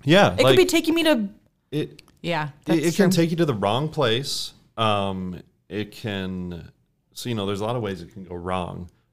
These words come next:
Speaker 1: Uh, there's place, there's ones where it takes you to the wrong place. There's other ones where you look it up and you see that it has, you know, it's a barbecue restaurant with an average of two stars.
Speaker 3: Mm-hmm.
Speaker 1: And you're like,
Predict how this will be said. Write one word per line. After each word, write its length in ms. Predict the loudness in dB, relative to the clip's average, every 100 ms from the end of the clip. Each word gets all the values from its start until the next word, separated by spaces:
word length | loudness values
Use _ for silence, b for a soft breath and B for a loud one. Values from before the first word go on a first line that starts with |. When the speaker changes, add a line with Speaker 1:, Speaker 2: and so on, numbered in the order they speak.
| _
Speaker 1:
Uh, 400 | -4 -2 -2 -6 -14 _ _ _ -6
there's 280 | -4 -4 -4
place, 300 | -4 -4 -4
there's 260 | -4 -4
ones 280 | -4 -6 -6
where 260 | -2 -2 -2
it 160 | -6
takes 240 | -10 -10 -8
you 60 |
to 60 | -8
the 60 | -8
wrong 160 | -8
place. 420 | -8 -10 -10 -14 -12
There's 180 | -8 -6
other 160 | -4
ones 300 | -6 -6 -6
where 440 | -4 -4 -4 -6 -10
you 120 | -10
look 180 | -8 -8
it 80 | -6
up 200 | -6 -8
and 100 | -10
you 80 | -8
see 160 | -8 -8
that 180 | -6
it 100 | -8 -8
has, 260 | -10 -12 _ _ _ _
you 80 | -14
know, 240 | -12 -12 -12
it's 120 | -8
a 40 |
barbecue 400 | -2 -2 -2 -8
restaurant 600 | -10 -10 -12 -10 -10 -10
with 260 | -10 -10 -12
an 120 | -12
average 300 | -10 -8 -10
of 100 | -12
two 180 | -12 -12
stars. 540 | -10 -8 -8 -8 -12 -8
Speaker 3:
Mm-hmm. 380 | -6 -6 -6 -8 -10 _ -6
Speaker 1:
And 580 | -4 -4 -4 -6 -8 -10
you're 200 | -8 -6
like, 220 | -4